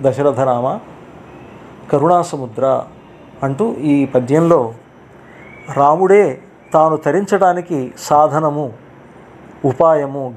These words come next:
గతి అంటూ రామదాసు గారు మనందరికీ కూడా రాముడే గతి అనేటువంటి విషయాన్ని బోధిస్తూ తాను రామచంద్రమూర్తికి నివేదించుకుంటూ ఉన్నారు.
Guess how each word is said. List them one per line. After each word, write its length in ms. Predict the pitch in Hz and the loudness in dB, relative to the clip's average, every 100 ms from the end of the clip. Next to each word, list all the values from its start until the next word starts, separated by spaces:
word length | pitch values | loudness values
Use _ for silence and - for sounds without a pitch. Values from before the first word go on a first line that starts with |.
| 135 | -2
గతి 360 | 139 165 123 - - | 0 -2 -4 -8 -6
అంటూ 280 | 143 196 285 - - - - - - - - - - - - | -2 0 -2 -6 -20 -20 -20 -20 -20 -20 -20 -20 -20 -20 -2
రామదాసు 520 | 143 147 170 165 - | 2 2 4 2 0
గారు 340 | 147 147 156 110 - - - - - | 0 0 0 -6 -16 -20 -20 -20 -10
మనందరికీ 840 | 143 147 143 147 175 196 196 - 190 | 0 2 2 0 0 2 2 0 -2
కూడా 320 | 160 139 123 - - - - - - | 2 2 2 -4 -20 -20 -20 -20 -10
రాముడే 500 | 131 135 156 175 190 | 0 2 2 2 2
గతి 480 | 180 143 - 131 120 - | 2 -2 -2 -4 -6 -2
అనేటువంటి 480 | 156 156 147 143 131 | 0 0 0 -2 0
విషయాన్ని 520 | 127 - 139 135 220 | -2 2 2 2 -4
బోధిస్తూ 800 | 147 139 151 151 - - 240 269 - | 0 2 2 0 -6 -4 -4 -4 0
తాను 280 | 165 202 208 | 2 2 2
రామచంద్రమూర్తికి 960 | 151 156 175 185 175 170 165 151 190 | 2 2 0 -2 -2 0 -2 -2 -2
నివేదించుకుంటూ 760 | 165 151 151 139 131 127 123 147 | 2 4 2 0 -4 -6 -2 -2
ఉన్నారు. 280 | 117 117 | 0 -4